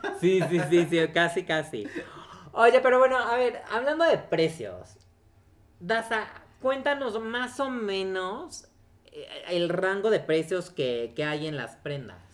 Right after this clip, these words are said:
Speaker 1: El rango de precios parece que va a estar entre los cuarenta euros y los seiscientos, que traducido a pesos,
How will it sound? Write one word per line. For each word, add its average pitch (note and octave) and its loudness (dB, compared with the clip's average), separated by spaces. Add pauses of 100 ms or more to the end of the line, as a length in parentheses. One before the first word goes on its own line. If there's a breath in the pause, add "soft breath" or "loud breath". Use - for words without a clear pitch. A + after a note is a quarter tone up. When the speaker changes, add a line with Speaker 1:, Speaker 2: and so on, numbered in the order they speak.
(120)
Speaker 1:
El D#3+ -6
rango G#3+ -6
de F#3+ -4
precios D3 -6
parece B2+ -10
que C3 -6
va B2+ -6
a B2 -6
estar B2 -10
entre A#2+ -10
los A#2 -10
cuarenta D3 -8
euros D#3+ -6
y A#2+ -10
los A2 -8
seiscientos, A#2+ -12
que A2+ -12
traducido B2 -10
a C3 -10
pesos, D3+ -8